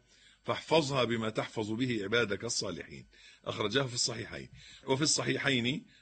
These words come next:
أيضًا من حديث عائشة رضي الله عنها أن النبي صلى الله عليه وسلم كان إذا أوى إلى فراشه كل ليلة جمع كفيه ثم نفخ فيهما وقرأ فيهما: "قل هو الله أحد"، وقل: "أعوذ برب الفلق"،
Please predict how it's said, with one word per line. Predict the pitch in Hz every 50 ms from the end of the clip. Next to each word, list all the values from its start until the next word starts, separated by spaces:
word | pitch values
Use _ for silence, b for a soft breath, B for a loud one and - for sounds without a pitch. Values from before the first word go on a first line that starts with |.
| b b _
أيضًا | 123 131 117 104 107
من | 117 131 139
حديث | 127 131 135 135 135 -
عائشة | 120 104 107 107 107 123 123 127 113 110 127 - 143 B B B B B B B B B B -
رضي | 113 117 117 127
الله | 117 123 131 131 120 113
عنها | 123 123 113 107 104 101 -
أن | 139 135 131
النبي | 127 120 113 113 127 123
صلى | 113 - 123 110 107
الله | 107 107 120
عليه | 120 117
وسلم | 110 107 - 135 127 117
كان | 107 - 135 131
إذا | 123 117 117 107 107 113
أوى | 107 127 127 120 113 110
إلى | 110 110 107
فراشه | 107 123 120 123 117 - 120 110
كل | 107 - 127 120 113 113
ليلة | 123 131 131 131 131 127 B B B B B B B B -
جمع | - 147 156 151 139 127 123
كفيه | - 127 117 - 143 147 143 135
ثم | 120 120 127 120 120
نفخ | 127 139 131 135 117 120
فيهما | 113 - 113 117 123 131 131 135 131 135 - B B B B B B B
وقرأ | - 104 - - 143 147 139 - 117
فيهما: | 110 120 120 123 127 123 123
"قل | 113 - 131 127 120
هو | 113 107
الله | 107 107 110 117 113
أحد"، | 113 - 123 120 117 120 b b b b b b b b b _
وقل: | - - - 135 131 -
"أعوذ | 110 123 127 113 117
برب | 113 110 104 104
الفلق"، | 104 101 123 127 123 123 120 - -